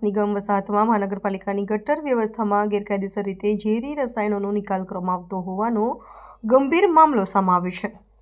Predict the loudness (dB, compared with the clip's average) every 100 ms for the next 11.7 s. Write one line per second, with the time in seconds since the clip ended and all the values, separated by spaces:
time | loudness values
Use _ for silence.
0 | _ -20 -20 -14 -2 0 4 4 6 2
1 | 0 0 2 2 2 0 0 0 -2 -2
2 | 2 4 4 2 4 4 4 2 2 0
3 | 2 2 2 0 -4 -4 -4 -2 0 2
4 | 2 2 0 -4 -6 -4 -2 0 0 -2
5 | -4 -6 -2 0 2 0 0 0 0 -2
6 | -4 -4 -4 -4 -2 -2 -2 -2 -2 -4
7 | -4 -8 -20 -20 -12 0 2 2 0 4
8 | 4 4 2 0 0 -4 0 0 0 -2
9 | 0 0 0 -2 -2 0 2 2 0 -4
10 | -2 -2 -2 -2 -4 -2 -2 -2 -2 0
11 | 0 -2 -4 -8 -6 -8